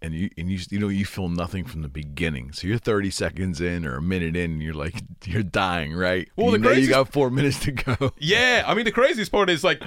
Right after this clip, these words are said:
Speaker 2: uh, you don't really, you're not into stand-up as much as I am, but, like, you see people that are starting out or even people that are in the game for a while,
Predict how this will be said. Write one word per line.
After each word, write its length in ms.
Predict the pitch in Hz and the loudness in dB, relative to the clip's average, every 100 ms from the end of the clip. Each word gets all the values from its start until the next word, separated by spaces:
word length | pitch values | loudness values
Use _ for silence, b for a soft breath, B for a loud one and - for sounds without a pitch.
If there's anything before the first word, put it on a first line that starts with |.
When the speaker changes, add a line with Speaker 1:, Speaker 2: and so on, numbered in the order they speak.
| - | -8
Speaker 2:
uh, 240 | 143 147 156 | -4 -2 -2
you 120 | 165 220 | 2 2
don't 120 | 208 | 4
really, 420 | 180 165 151 147 | 2 2 0 -2
you're 120 | 165 | 0
not 220 | 190 180 | 4 4
into 160 | 170 156 | 2 0
stand-up 320 | - 180 170 | 2 2 2
as 80 | 147 | 2
much 120 | 160 | 0
as 100 | 143 | 2
I 160 | 175 180 | 4 4
am, 80 | 151 | 2
but, 80 | |
like, 160 | 143 143 | 0 0
you 120 | 208 | -2
see 320 | - 175 196 | 0 0 0
people 240 | 196 196 190 | 0 2 2
that 100 | 160 | 2
are 40 | |
starting 280 | 143 165 160 | 2 2 2
out 160 | 165 170 | 2 2
or 60 | |
even 180 | 147 160 | 2 0
people 140 | 151 139 | 0 0
that 80 | |
are 100 | 123 | 2
in 160 | 127 160 | 2 0
the 80 | 170 | 0
game 240 | 165 170 | 0 0
for 120 | 160 175 | 0 2
a 80 | |
while, 320 | 180 185 185 | 4 4 2